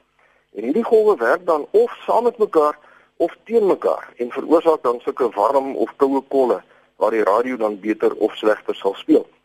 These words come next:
Oor die feit dat die radio van self van die stasie afgaan as mense hom nou afsit, sê professor Holm dat die rede daarvoor is dat goedkope radio's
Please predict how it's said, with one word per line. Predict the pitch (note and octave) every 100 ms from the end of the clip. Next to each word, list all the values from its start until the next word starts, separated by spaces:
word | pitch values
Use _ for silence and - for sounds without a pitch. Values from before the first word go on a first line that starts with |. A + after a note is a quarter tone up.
| _ _ _ _ _ _ _ _ _ _
Oor | -
die | D4
feit | G#3
dat | G3+
die | F3
radio | A#2+ B2 F3+
van | F#3+ D3+
self | - F#3 F#3
van | C#3+
die | A#2+
stasie | F3 G#3+ A#3 G#3
afgaan | G#3 - G#3+ F#3
as | A#2+
mense | B2 B2
hom | A#2
nou | G2+
afsit, | E3 - G3+ G3+ _ _ _ _ _
sê | D#3+
professor | E3 D3+ D#3+ D#3+
Holm | C#3+ D3+ D#3
dat | B2
die | A2+ G#2
rede | C#3+ E3+
daarvoor | F3+ F3 F3 D#3+
is | D3+ -
dat | A#2+
goedkope | - C4 - A3+ D#3+
radio's | A2+ G#2 G#2+ A#2 A#2+